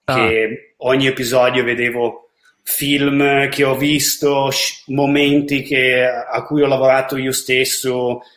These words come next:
Speaker 2: con i mi-, con il mio western, quindi, diciamo, un western sci-fi mi era, mi era molto piaciuto, sono curioso di vedere com'è la seconda season.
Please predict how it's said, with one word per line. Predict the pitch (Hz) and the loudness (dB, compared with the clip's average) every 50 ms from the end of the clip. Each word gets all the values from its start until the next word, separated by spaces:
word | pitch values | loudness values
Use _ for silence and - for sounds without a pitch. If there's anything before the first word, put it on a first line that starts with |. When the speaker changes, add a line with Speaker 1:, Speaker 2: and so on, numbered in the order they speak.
| _ _ _ | _ _ _
Speaker 2:
con | _ - - 127 123 | _ -6 -4 -2 -2
i | 127 123 | 0 -2
mi-, | 123 127 139 135 | 0 -2 -2 -4
con | - 127 123 | -2 -4 -2
il | 127 127 | -2 0
mio | 139 143 147 147 143 139 | 2 4 4 4 2 2
western, | 139 135 139 135 135 - - 147 139 139 139 131 | 2 2 2 0 -2 -4 -4 -4 -4 -2 -4 -4
quindi, | - 135 131 131 127 127 127 120 - - _ _ - _ _ _ _ _ | -4 -4 -4 -4 -4 -4 -6 -8 -10 -20 _ _ -20 _ _ _ _ _
diciamo, | _ 127 131 127 - 143 131 127 127 123 123 123 123 123 117 107 - - _ _ _ _ _ _ | _ -12 -10 -2 0 0 0 0 0 -2 0 0 0 0 -2 -4 -10 -18 _ _ _ _ _ _
un | - 120 120 123 | -8 -6 -4 -2
western | 120 123 135 135 135 - - 143 131 127 | 0 0 0 0 0 -4 -2 -2 -2 -2
sci-fi | - - 147 123 131 143 139 - 131 120 113 113 113 117 117 117 113 117 | -2 0 0 0 0 0 0 0 0 0 0 0 -2 -4 -4 -6 -8 -8
mi | 117 113 113 | -8 -8 -8
era, | 113 113 113 110 110 110 | -8 -8 -8 -10 -10 -6
mi | 120 123 | -4 -2
era | 123 123 | -2 -2
molto | 131 139 131 - 131 | -2 -4 -4 -6 -8
piaciuto, | - 135 127 - 147 135 131 - 139 | -8 -8 -8 -6 -4 -6 -4 -6 -6
sono | 131 - 127 120 117 113 - | -6 -6 -4 -4 -4 -6 -8
curioso | - - 131 123 117 127 127 117 120 | -6 -6 -6 -4 -2 -2 -2 -2 -4
di | 117 120 | -4 -4
vedere | 113 113 113 117 113 113 110 | -4 -2 -2 0 -2 -2 -2
com'è | - - 110 110 107 107 104 107 107 | -6 -8 -6 -4 -2 -2 -2 -2 -2
la | 107 107 101 | -2 -4 -4
seconda | - 110 - - 110 107 107 107 107 101 104 101 | -4 -10 -10 -8 -6 -4 -2 -2 -2 -2 -4 -6
season. | - - - 107 104 101 104 104 | -8 -10 -8 -8 -8 -8 -8 -10